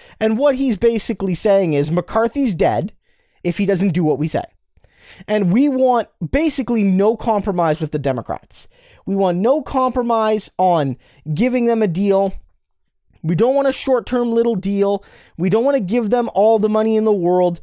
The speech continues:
We want major cuts to essential programs. We want to basically let Ukraine suffer. And there's a whole bunch of demands. I'm not gonna legitimize it by going over it,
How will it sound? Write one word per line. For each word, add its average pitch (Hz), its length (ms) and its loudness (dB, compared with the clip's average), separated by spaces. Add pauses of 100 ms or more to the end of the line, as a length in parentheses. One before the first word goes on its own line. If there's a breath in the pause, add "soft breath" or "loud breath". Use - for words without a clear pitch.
(300 soft breath)
We 190 100 -2
want 180 260 0
major 240 540 0
cuts - 520 -2
to 185 140 0
essential 247 540 -2
programs. 202 640 0
We 185 80 -4
want 170 200 0
to 143 60 0
basically 170 540 -2
let 202 280 -2
Ukraine 226 560 -2
suffer. 180 520 -2 (280 soft breath)
And 143 100 -6
there's 143 100 -4
a 151 40 0
whole 254 240 2
bunch 277 240 0
of 233 60 -2
demands. 185 380 0
I'm 151 80 -2
not 196 140 0
gonna 220 160 0
legitimize 180 680 0
it 156 80 -2
by 147 120 0
going 147 260 0
over 135 260 0
it, - 120 -8